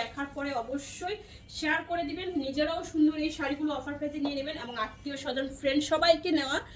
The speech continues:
সুযোগ করে দিবেন। দেখেন এই দেখেন ইটালিয়ান সিল্ক, এত সফট আর এত সুন্দর পেয়ে যাচ্ছেন মাত্র চারশো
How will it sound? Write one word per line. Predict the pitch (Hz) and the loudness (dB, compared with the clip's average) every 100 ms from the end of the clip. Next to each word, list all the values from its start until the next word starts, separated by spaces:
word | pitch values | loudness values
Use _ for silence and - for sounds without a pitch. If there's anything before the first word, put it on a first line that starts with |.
| - - - | -18 -10 0
সুযোগ | 349 349 - | 2 2 2
করে | 254 220 | 2 2
দিবেন। | 202 196 - - - 240 | 0 -6 -8 -18 -12 -4
দেখেন | 220 220 196 - 240 | -2 -2 -10 -6 -6
এই | 277 | -4
দেখেন | - - 220 277 | -4 -6 -6 -4
ইটালিয়ান | 302 330 330 339 311 - | 0 0 2 0 -2 -6
সিল্ক, | 277 - 240 | -8 -6 -6
এত | 247 311 311 - - | -6 -6 -10 -10 -4
সফট | 277 285 285 294 | 0 0 2 -2
আর | 285 247 254 | 0 0 -2
এত | - 311 302 - | -2 -10 -8 -4
সুন্দর | 294 320 320 285 196 - - - - - | 8 12 12 10 4 0 -16 -16 -14 0
পেয়ে | 330 320 | 4 6
যাচ্ছেন | 320 320 359 285 | 4 2 2 4
মাত্র | 254 277 349 320 | 0 -4 -8 -6
চারশো | 277 - - | -6 -6 -8